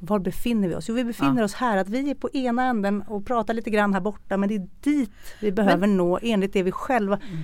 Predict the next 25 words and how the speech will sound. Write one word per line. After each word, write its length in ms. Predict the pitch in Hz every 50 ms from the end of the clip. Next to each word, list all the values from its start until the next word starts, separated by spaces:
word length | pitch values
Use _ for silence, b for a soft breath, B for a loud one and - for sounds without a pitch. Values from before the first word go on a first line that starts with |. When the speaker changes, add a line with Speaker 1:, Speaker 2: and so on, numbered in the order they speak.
| 156 B -
Speaker 1:
vi 100 | - 214
har 100 | 214 247 277
ju 60 | 269
en 160 | 247 226 -
internationell 580 | 254 226 202 - 226 226 - 254 214 185 180 170
förpliktelse, 720 | - 202 - - 302 311 - - - 208 175 - 185 175
vi 60 | 180
har 80 | 196
ju 60 | 240 190
Speaker 2:
Mm. 100 | 175 175
Speaker 1:
sagt, 300 | 185 302 254 - - - - -
dit 360 | - 185 165 233 262 269 - -
ska 320 | - - - 339 339 247
vi. 200 | - - - - - B B B B B
Speaker 2:
Men 160 | - 247 262 226
du, 180 | 269 269 269
är 160 | - 269 285
det 60 | 294 302
inte 180 | 277 - 269
också 280 | 262 247 - - 277 254
så 180 | - 240 226
då 180 | 202 196 196 202
att 280 | - - 196 190 - - -
vi 80 | 190 185
måste, 500 | 190 202 190 - - - - - 165 170